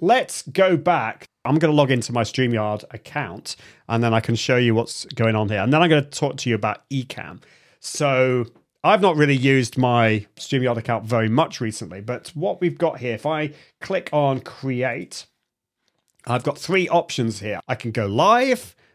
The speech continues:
so either using the studio, or I can broadcast a pre-recorded video as if it were live. I personally wouldn't recommend that. I think you either go live, or you could do a premiere on Facebook or YouTube.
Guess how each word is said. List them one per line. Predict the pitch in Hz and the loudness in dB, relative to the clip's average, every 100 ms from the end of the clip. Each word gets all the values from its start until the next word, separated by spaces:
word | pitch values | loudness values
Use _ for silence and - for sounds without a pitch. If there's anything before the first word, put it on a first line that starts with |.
| _ | _
so | - 139 131 | -4 0 2
either | 151 143 135 | 2 2 2
using | 120 131 123 117 | 2 2 0 -4
the | |
studio, | 110 - 160 175 190 180 | -6 -6 -2 2 4 4
or | 160 151 156 | 4 4 2
I | |
can | 143 147 139 135 | 2 2 2 0
broadcast | 143 143 175 185 - 139 120 113 - - - - - | -2 0 2 2 -2 -2 -2 -4 -8 -12 -20 -14 -8
a | |
pre-recorded | 120 - 165 175 160 147 135 120 113 107 | -8 -2 4 4 4 2 0 0 0 -2
video | 113 110 104 - | -2 0 0 -2
as | 117 110 | -4 -4
if | 123 127 | -4 -4
it | 117 | -2
were | 110 | 0
live. | 107 104 90 - - - _ _ _ _ _ _ - | 2 0 -2 -10 -16 -20 _ _ _ _ _ _ -2
I | 196 | -2
personally | - - 165 185 196 | -2 2 2 2 -2
wouldn't | 180 175 170 | -2 -2 -2
recommend | 175 170 180 185 | -2 0 0 0
that. | 190 - | 0 -2
I | 139 | -4
think | 139 127 - - | -2 -4 -6 -16
you | 104 131 135 | -6 0 0
either | 120 120 120 | 2 0 -2
go | 113 110 | -2 -2
live, | 110 156 170 170 151 - - _ _ - | 2 2 4 2 0 -6 -20 _ _ 2
or | 170 165 165 | 6 6 6
you | 147 151 | 2 2
could | 147 131 117 - | 2 2 0 -4
do | 135 | -2
a | 117 | -2
premiere | - - 127 123 113 110 107 | -2 -4 -2 0 0 0 -2
on | 113 | -6
Facebook | 98 113 - 107 - | -4 -6 -6 -8 -8
or | |
YouTube. | 104 104 107 104 104 | -8 -8 -10 -10 -10